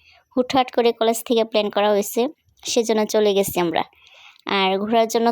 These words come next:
তো ফ্রেন্ড সার্কেল একমাত্র পারফেক্ট। জীবনে যত কিছুই করেন না কেন, সবচেয়ে আনন্দ পাবেন হচ্ছে ফ্রেন্ড সার্কেলের সাথে ঘোরাঘুরি করার ক্ষেত্রে। ফ্রেন্ড সার্কেলের সাথে ঘোরাঘুরির মতো আনন্দ আর কোথাও পাবেন না, কারণ হচ্ছে আপনার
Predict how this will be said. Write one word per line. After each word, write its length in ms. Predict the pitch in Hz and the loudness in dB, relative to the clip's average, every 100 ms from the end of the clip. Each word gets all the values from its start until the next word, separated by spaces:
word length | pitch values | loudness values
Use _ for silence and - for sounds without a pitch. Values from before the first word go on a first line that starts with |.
| 226 | 2
তো 60 | 220 | -2
ফ্রেন্ড 280 | - 214 208 | 0 -2 0
সার্কেল 280 | 208 202 202 202 | -2 0 0 0
একমাত্র 380 | 208 202 202 - 202 190 | 0 -2 -2 0 0 0
পারফেক্ট। 500 | 202 202 156 - _ - - _ - _ _ _ _ 247 | 0 -2 -2 -6 _ -10 -10 _ -20 _ _ _ _ 0
জীবনে 300 | 254 294 320 302 | 4 4 4 2
যত 140 | 302 311 | 0 2
কিছুই 260 | 330 330 302 | 2 2 2
করেন 260 | 277 240 233 | 4 4 2
না 60 | 233 | 0
কেন, 220 | 220 196 233 285 _ _ - | 0 0 0 -4 _ _ -10
সবচেয়ে 360 | - 240 - 277 | -4 -4 0 2
আনন্দ 180 | 269 277 277 | 2 2 2
পাবেন 200 | 262 262 269 | 2 2 2
হচ্ছে 220 | 233 247 247 | 0 -2 0
ফ্রেন্ড 260 | 247 226 | 0 0
সার্কেলের 360 | 233 214 214 220 | 0 0 0 0
সাথে 160 | 220 214 | 0 0
ঘোরাঘুরি 360 | 214 196 185 175 - | 4 2 2 0 0
করার 200 | 170 165 | -2 -2
ক্ষেত্রে। 280 | - - - - - - - - - | -6 -6 -8 -10 -16 -20 -20 -20 -6
ফ্রেন্ড 200 | - 226 240 | -2 -2 0
সার্কেলের 300 | 294 320 330 | 0 2 2
সাথে 160 | 330 311 294 | 2 2 2
ঘোরাঘুরির 400 | 294 285 285 277 | 2 4 2 2
মতো 160 | 269 262 | 2 2
আনন্দ 320 | 254 254 247 233 262 - _ - | 2 0 0 0 -2 -8 _ -10
আর 60 | 208 | -6
কোথাও 300 | - 220 196 175 | -4 -2 -2 -2
পাবেন 240 | 170 - - | -2 -4 -6
না, 80 | - - _ _ _ _ - | -14 -20 _ _ _ _ -6
কারণ 160 | 240 262 | -2 -2
হচ্ছে 240 | 254 - 262 285 - _ - | -2 0 0 -2 -12 _ -10
আপনার 460 | - - - 220 | -8 -4 0 2